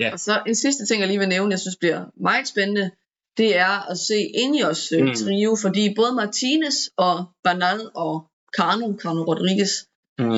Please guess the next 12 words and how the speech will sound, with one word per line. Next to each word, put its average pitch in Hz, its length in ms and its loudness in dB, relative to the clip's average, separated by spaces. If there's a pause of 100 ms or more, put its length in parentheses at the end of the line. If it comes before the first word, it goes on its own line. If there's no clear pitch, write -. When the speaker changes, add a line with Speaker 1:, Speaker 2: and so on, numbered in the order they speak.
Speaker 2:
Rodriguez 170 340 2
Cano. 180 340 0 (500)
Speaker 1:
Carlos 131 280 -2
Rodriguez 107 300 -8
Cano, 101 300 -4 (100)
Speaker 2:
Ja. 98 140 0
Speaker 1:
yes. - 300 0 (260)
Speaker 2:
Øhm, 185 480 0 (280)
stiller, 190 440 2
øh, 165 240 0
til 175 100 -6
start. 170 360 -2